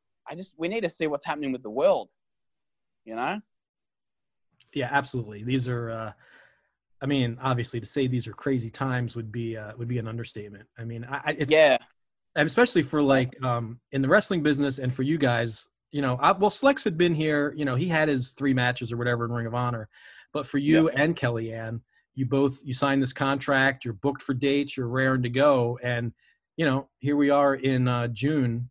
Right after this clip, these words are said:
Speaker 2: and, uh, and still raring to go, <laughs> but just haven't been able to pull that trigger yet. I, I can only
Speaker 1: Yeah.
Speaker 2: imagine the anticipation, um, you know, like, uh, you must just be chomping at the bit.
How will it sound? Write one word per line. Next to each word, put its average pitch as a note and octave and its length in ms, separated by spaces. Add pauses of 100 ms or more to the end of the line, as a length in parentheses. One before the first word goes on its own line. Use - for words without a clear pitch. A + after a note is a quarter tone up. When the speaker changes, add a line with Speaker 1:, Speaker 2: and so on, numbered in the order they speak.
Speaker 2:
and, A#2+ 260
uh, A#2 160 (140)
and B2 160
still A3 180
raring C3+ 300
to A2 80
go, A2+ 160 (200)
<laughs> C3 360
but C#3 140 (600)
just C#3 160
haven't C3+ 240
been C#3 80
able C#3+ 160
to C#3 80
pull C#3+ 160
that C#3 160
trigger F#3 260
yet. G#2+ 200 (120)
I, D3 120 (200)
I F#3+ 60
can G#3 140
only G#3 160
Speaker 1:
Yeah. A2+ 300
Speaker 2:
imagine - 180 (380)
the C#3 160
anticipation, B2+ 920 (520)
um, A#2 440 (360)
you C#3+ 100
know, A2 300 (180)
like, B2 220
uh, C3 180
you C#3 160
must B2+ 260
just B2+ 220
be A#2 240 (380)
chomping C3+ 360
at A#2+ 120
the A2+ 80
bit. C3 340